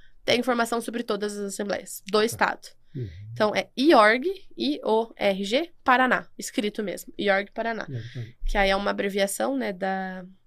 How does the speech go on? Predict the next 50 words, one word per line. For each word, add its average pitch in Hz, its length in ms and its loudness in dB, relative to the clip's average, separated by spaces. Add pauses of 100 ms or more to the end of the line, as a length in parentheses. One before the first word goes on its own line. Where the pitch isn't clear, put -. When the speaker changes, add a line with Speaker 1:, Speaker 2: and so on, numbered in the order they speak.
(120)
Speaker 1:
do 196 120 -4
nome 196 320 -2
em 196 120 -4
inglês, 202 380 0
da 196 180 0
Ordem 185 260 -2
Internacional 190 520 -8
do 190 80 -10
Arco-Íris, 220 560 -6 (380)
Paraná, 254 520 -2
que - 140 -8
é 254 100 -2 (320)
o 233 80 -8
estado - 360 -8
que - 100 -10
a 220 40 -6
gente, 220 440 -10 (420)
que - 80 -4
a 226 60 0
gente 208 160 -6
participa. 233 320 -8
Então, 214 140 -6
diz, 214 100 -6
"Ah, 285 160 2
eu 262 80 6
tô 254 100 -2
aqui 254 140 -2
em 277 60 0
Londrina, 262 580 0
tô 220 100 -2
em 220 80 0
Umuarama, 233 680 0
tô 233 680 -4 (300)
em - 60 -16
Cruzeiro 240 320 2
do 269 100 -2
Oeste, 240 680 0
tô - 180 -6
em 233 60 -4
Foz 254 240 0
do 269 80 -6
Iguaçu." 262 500 2 (320)
Temos 233 260 -4
assembleia 226 340 -8
em 220 40 -6
todos 220 240 -2
os 233 100 -6
Speaker 2:
Uhum, 247 60 0
Speaker 1:
lugares. 156 720 2
Speaker 2:
é. - 20 -18